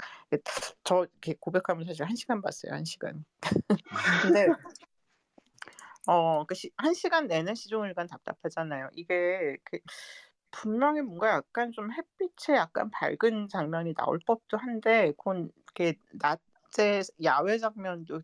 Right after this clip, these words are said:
되게 좀 어두컴컴하고, 이렇게 아무리 그 뭐 푸른색 필터를 썼다 해도 그 전반적으로 되게 이렇게 진짜 햇빛 안 드는 흐린 날처럼 계속.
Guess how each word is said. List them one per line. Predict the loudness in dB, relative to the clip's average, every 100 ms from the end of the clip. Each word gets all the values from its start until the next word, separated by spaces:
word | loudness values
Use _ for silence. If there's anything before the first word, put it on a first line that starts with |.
| -10
되게 | -6 -4
좀 | -4 -6 -4
어두컴컴하고, | -4 -6 -8 -6 -4 -2 -2 -4 -4 -4 -4 -6 -10
이렇게 | -12 -4
아무리 | -2 0 0 -2
그 | -4
뭐 | -8
푸른색 | -6 -4 -4 -8
필터를 | -8 -2 0 2
썼다 | -2 -2 -2
해도 | -2 0 2 2 2 0 -4 -8 -16 -20 -14
그 | 0 2 2
전반적으로 | 2 0 0 0 0 -2 -4
되게 | -4 -2
이렇게 | -4 -6
진짜 | -12 -8 -8
햇빛 | -2 -2 0
안 | -2
드는 | -2 -2 -2 -4 -8
흐린 | -6 -2
날처럼 | 0 0 0 -2 -2
계속. | -6 -8 -8